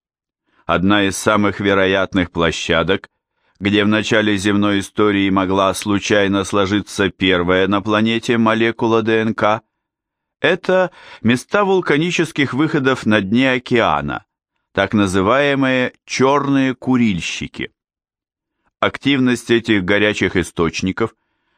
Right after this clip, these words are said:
могла послужить удобным источником энергии для первых молекул Д Н К и первых клеток,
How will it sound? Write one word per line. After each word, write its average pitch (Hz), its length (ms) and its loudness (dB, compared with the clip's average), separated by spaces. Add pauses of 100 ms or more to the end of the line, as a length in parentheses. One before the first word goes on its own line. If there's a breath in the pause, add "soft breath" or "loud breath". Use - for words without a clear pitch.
(140)
могла 151 340 2
послужить 170 580 -2
удобным 143 540 0
источником 120 720 0
энергии 147 520 0
для 107 240 0
первых 135 480 -2
молекул 98 520 0
Д 82 240 0
Н 76 140 -4
К 80 300 0 (560)
и 98 160 -2
первых 95 640 0
клеток, - 600 -2